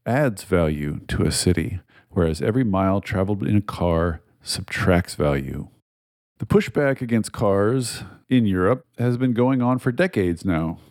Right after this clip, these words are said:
but there has been little effort to catalog and rank the various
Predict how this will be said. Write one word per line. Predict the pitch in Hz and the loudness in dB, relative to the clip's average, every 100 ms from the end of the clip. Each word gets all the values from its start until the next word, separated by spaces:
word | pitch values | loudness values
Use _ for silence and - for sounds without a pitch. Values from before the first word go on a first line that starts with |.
| _ _ _ _ | _ _ _ _
but | 139 | -6
there | - 147 | 0 2
has | 147 | 2
been | 127 139 127 | 2 2 2
little | 156 160 | 2 2
effort | 113 101 82 78 - | 0 0 0 -4 -6
to | - | -8
catalog | - - 143 131 95 80 82 98 107 - | -4 0 0 2 2 2 0 -2 -10 -8
and | 104 98 | -2 0
rank | 127 160 82 - - _ - | 2 0 -2 -8 -20 _ -8
the | 92 | -2
various | 95 104 113 113 113 | 0 2 2 0 -4